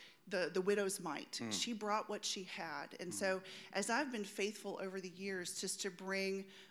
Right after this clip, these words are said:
Speaker 1: my little tiny piece of what God has given me,
Speaker 2: Mm.
Speaker 1: God is faithful, and I've just seen, um,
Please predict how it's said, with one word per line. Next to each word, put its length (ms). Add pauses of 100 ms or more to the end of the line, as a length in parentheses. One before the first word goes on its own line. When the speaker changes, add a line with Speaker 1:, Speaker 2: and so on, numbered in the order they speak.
Speaker 1:
my 320
little 460
tiny 480
piece 560
of 60 (100)
what 240
God 300
has 140
given 320
me, 240 (260)
Speaker 2:
Mm. 220
Speaker 1:
God 300
is 220
faithful, 840
and 120
I've 140
just 280
seen, 580 (100)
um, 360